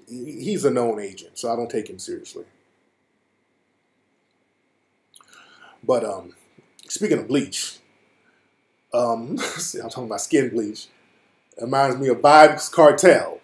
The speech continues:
<laughs> over here in Jamaica. Let me tell you something. Vybz Gar-, Kartel, that dude, that, his shit is, is bumps over here. They love him over here. And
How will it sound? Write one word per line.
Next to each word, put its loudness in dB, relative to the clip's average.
<laughs> -14
over 4
here 4
in -4
Jamaica. 0
Let 6
me -2
tell 8
you 10
something. -2
Vybz 4
Gar-, 8
Kartel, 4
that 2
dude, -2
that, -4
his 4
shit -2
is, -12
is -10
bumps 6
over 0
here. 6
They 8
love 10
him 4
over -2
here. 4
And -6